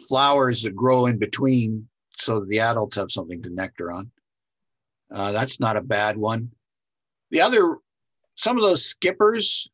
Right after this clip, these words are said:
are a little bit un-, unusual. I wouldn't call them rare, though. And then the other rare things we get are weird southern ones that just come up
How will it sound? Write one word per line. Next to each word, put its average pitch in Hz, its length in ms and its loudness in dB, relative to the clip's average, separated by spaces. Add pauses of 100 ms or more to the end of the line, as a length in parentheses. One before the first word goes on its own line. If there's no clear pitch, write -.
(220)
are 131 120 0
a 139 40 2
little 170 380 2
bit 185 160 0
un-, 180 260 0 (460)
unusual. 180 500 0
I 185 60 2
wouldn't 170 220 -2
call 139 200 0
them 110 220 -2
rare, 113 340 0
though. 95 240 -8 (1120)
And 135 160 0
then 147 180 0
the 147 120 2
other 202 240 4
rare 156 240 4
things 139 360 0
we 127 140 2
get 127 320 2 (100)
are 113 380 0 (320)
weird 139 460 4
southern 131 420 0
ones 92 300 -2
that 98 140 -10
just 110 260 -2
come 107 240 -4
up 104 180 -2